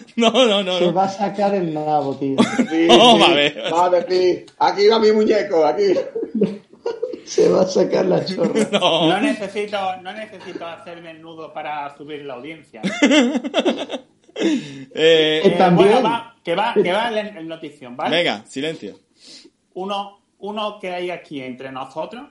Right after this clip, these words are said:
Speaker 4: Es decir, ¿de qué va el programa hoy? Porque en realidad me ha llamado y no me acuerdo de qué iba. ¿De qué iba?
Speaker 1: <laughs> No, va,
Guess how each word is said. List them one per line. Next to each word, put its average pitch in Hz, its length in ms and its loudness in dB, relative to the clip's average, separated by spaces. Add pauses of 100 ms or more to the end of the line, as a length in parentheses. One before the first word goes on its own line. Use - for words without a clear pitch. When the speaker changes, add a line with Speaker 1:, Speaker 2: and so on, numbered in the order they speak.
(880)
Speaker 4:
Es 170 100 -8
decir, 170 280 -8
¿de 165 120 -10
qué 233 80 -6
va 262 140 0
el 254 60 -10
programa 190 360 -6
hoy? 202 180 -8
Porque 180 220 -12
en 156 80 -12
realidad 156 280 -8
me 202 80 -8
ha 196 60 -10
llamado 190 220 -14
y - 20 -16
no 175 80 -16
me 170 80 -12
acuerdo 156 260 -8
de 156 100 -6
qué - 100 0
iba. 494 220 0
¿De - 180 0
qué - 140 0
iba? 349 260 -4
Speaker 1:
<laughs> 285 60 -4 (1000)
No, 214 200 -4
va, 160 180 0